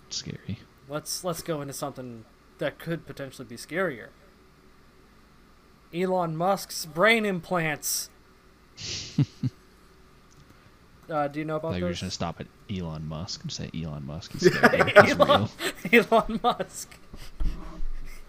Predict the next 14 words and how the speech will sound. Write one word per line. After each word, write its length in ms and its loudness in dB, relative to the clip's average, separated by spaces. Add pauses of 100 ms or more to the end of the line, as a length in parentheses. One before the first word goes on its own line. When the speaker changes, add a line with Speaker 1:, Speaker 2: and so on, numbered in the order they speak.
(200)
Speaker 2:
He 140 2
is 200 2
Iron 400 2
Man. 240 -10 (2500)
Uh, 280 -6 (580)
do 80 -8
you 80 -2
know 160 0
about 280 -2
the, 220 -4
uh, 200 -6 (340)
brain 240 -2
implant 420 -8
stuff? 320 -8